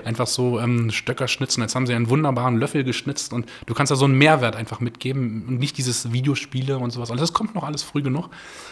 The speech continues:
Und das versuchen wir dann halt so allgemein gut hinzubekommen, obwohl natürlich die Kids auch ihre Fernsehprogramme wollen und das kriegen sie auch, aber alles in gesundem Maße und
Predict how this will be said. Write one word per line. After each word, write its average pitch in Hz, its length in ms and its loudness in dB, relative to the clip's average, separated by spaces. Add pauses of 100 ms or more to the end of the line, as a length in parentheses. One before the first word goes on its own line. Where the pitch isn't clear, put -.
(160)
Und 120 180 0
das 123 80 0
versuchen 147 340 2
wir 139 80 4
dann 135 220 0
halt 139 180 0
so 135 380 -2 (160)
allgemein 120 680 -4
gut 123 180 -6
hinzubekommen, 135 560 -6 (300)
obwohl 101 220 -8
natürlich 110 380 -4
die 110 80 -12
Kids - 280 -10
auch - 160 -10
ihre 107 140 -6
Fernsehprogramme 110 680 -2
wollen 117 320 0
und 107 140 -4
das 104 120 -6
kriegen 135 240 -2
sie 127 160 -2
auch, 120 140 -4
aber 120 180 -6
alles 156 200 0
in 151 80 0
gesundem 143 340 0
Maße 143 320 0
und 127 320 -4